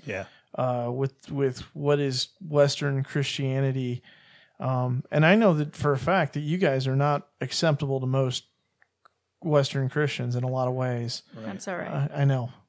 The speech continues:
Speaker 2: That's
Speaker 1: Yeah.
Speaker 2: why we hang out.
Speaker 1: Yeah.
Speaker 2: Um, but with that being said, uh, your spiritual relationship with, with Jesus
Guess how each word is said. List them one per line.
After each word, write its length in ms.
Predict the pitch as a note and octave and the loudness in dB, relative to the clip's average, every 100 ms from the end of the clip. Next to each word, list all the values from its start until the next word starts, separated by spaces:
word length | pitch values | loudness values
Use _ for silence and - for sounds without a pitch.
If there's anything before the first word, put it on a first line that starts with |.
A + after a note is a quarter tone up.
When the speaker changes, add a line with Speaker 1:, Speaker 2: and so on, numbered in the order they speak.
| G3 | -8
Speaker 2:
That's 180 | C#3 D3 | -2 2
Speaker 1:
Yeah. 40 | D#3 | 4
Speaker 2:
why 80 | |
we 160 | D3+ D3 | 4 4
hang 200 | C#3+ C#3+ | 4 2
out. 240 | C#3 B2 - - | 2 -2 -6 -2
Speaker 1:
Yeah. 300 | C#3+ - C#3+ - - | 2 4 2 0 6
Speaker 2:
Um, 560 | E3+ D3+ D3 C#3+ C3 _ _ - - - _ _ _ _ _ - _ _ _ _ _ _ _ _ _ - _ _ - _ _ - | 8 8 6 0 -4 _ _ -20 -20 -20 _ _ _ _ _ -20 _ _ _ _ _ _ _ _ _ -20 _ _ -20 _ _ -4
but 220 | D3+ F3+ | 2 4
with 320 | F#3+ G#3 G#3+ | 8 6 8
that 280 | F#3 F3+ E3+ - - - - _ | 6 6 2 -4 -20 -20 -20 _
being 420 | F#3 F#3+ D#3+ C#3 B2+ | 2 4 4 2 0
said, 640 | - C#3 C#3+ A#2+ A2 C3+ - _ _ _ _ _ _ _ - | -2 -2 -2 -4 -8 -12 -16 _ _ _ _ _ _ _ -10
uh, 440 | C#3 C3 C3+ B2+ - _ _ _ _ _ _ _ _ _ _ _ _ _ _ _ _ _ _ _ _ | -8 -6 -8 -10 -12 _ _ _ _ _ _ _ _ _ _ _ _ _ _ _ _ _ _ _ _
your 360 | D3+ D#3 F#3+ E3+ | -2 2 4 2
spiritual 520 | - F#3 D#3 C#3+ D3+ | 2 4 4 4 2
relationship 960 | C#3 C3+ C3+ C3+ C3 C3 C#3 B2+ - _ _ _ _ _ _ _ _ _ _ | 2 2 0 0 -2 -2 -2 -4 -6 _ _ _ _ _ _ _ _ _ _
with, 260 | D#3 C#3+ A#2 | 0 0 0
with 380 | C#3+ D#3+ D#3 | 2 2 2
Jesus 640 | D3+ C3 A#2+ A#2 A2+ - | 0 -2 -2 -6 -10 -12